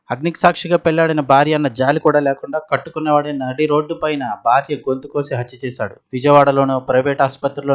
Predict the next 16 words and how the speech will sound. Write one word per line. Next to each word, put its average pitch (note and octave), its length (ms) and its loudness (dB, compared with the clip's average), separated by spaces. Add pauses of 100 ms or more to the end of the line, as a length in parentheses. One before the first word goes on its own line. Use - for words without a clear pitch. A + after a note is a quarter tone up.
(100)
నర్సుగా C#3+ 420 -4
పనిచేస్తున్న C3+ 580 -4 (140)
సరస్వతి D#3 560 -4 (100)
అనే C3+ 220 -4
మహిళ D#3+ 180 -2 (480)
గత D3 180 0
కొంతకాలంగా D#3+ 640 4
భర్తకైతే F3 580 -2
దూరంగా D#3 360 6
ఉంటుంది. D3+ 300 0 (160)
కుటుంబ E3+ 340 2 (180)
కలహాలతో D3+ 600 0 (520)
భార్యాభర్తలిద్దరూ D3 840 2 (100)
గొడవలు C#3 400 2
పడుతున్న C#3 380 -4
క్రమంలో C3+ 360 0